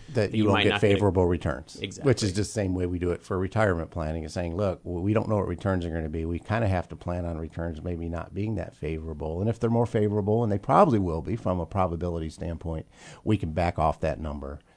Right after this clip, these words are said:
Speaker 1: And kinda rework the plan. Well, that's really good. I hope that was helpful for people today. I wanna let people know we will be holding another, we will be holding another seminar on retirement planning. So we're going to cover the topic of retirement planning and retirement readiness.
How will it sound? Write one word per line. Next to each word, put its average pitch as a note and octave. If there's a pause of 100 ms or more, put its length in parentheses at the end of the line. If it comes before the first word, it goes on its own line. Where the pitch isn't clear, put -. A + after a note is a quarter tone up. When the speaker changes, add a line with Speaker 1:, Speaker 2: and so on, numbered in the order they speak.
(240)
Speaker 1:
And D#2
kinda D#2+
rework C#2+
the -
plan. C2+ (420)
Well, G2+
that's A2 (240)
really A2+
good. G2
I G#2
hope G2+
that F#2
was G2+
helpful -
for -
people -
today. F2
I F#2
wanna F#2+
let F#2+
people A2+
know G#2
we A2+
will G#2
be E2+
holding A#2
another, A2+ (300)
we A2+
will G#2+
be G2+
holding B2
another A#2+
seminar G2
on F2+
retirement G2
planning. D#2+
So E2+
we're E2
going F#2
to G2
cover F2+
the G2
topic -
of C#2+
retirement B2+
planning A2+
and F2
retirement G2
readiness. E2